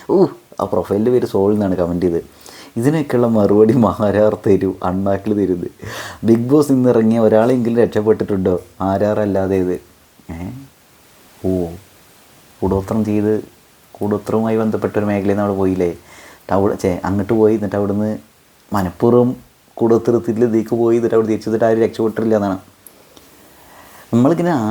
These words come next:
ആലോചിച്ച് കൂട്ടുകയാണെങ്കിൽ അങ്ങനെയൊക്കെ ആലോചിച്ച് കൂട്ടാ നമുക്ക്, അല്ലേ? ഏ? അഖിൽ മാരാർ പെരിങ്ങോട്ടുകര ദേവസ്ഥാനം ടെമ്പിളിൽ പോയിട്ടുണ്ടായിരുന്നു. അവിടുന്ന് വിഷ്ണുമായയുടെ വിഗ്രഹവും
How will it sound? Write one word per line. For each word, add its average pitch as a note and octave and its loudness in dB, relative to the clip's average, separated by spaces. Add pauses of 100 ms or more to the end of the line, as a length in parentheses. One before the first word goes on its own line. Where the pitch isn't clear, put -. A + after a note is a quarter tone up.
(120)
ആലോചിച്ച് D3 4
കൂട്ടുകയാണെങ്കിൽ F3 0
അങ്ങനെയൊക്കെ D#3+ -2
ആലോചിച്ച് B2+ 4
കൂട്ടാ G#2+ 0
നമുക്ക്, G2 -2
അല്ലേ? G2+ 0 (560)
ഏ? - -6 (1300)
അഖിൽ C#3 2
മാരാർ C3 4
പെരിങ്ങോട്ടുകര A#2+ 2 (120)
ദേവസ്ഥാനം G#2 2
ടെമ്പിളിൽ G2+ -2
പോയിട്ടുണ്ടായിരുന്നു. F#2+ -2 (260)
അവിടുന്ന് B2+ 2 (640)
വിഷ്ണുമായയുടെ G#2+ 0 (100)
വിഗ്രഹവും A2 2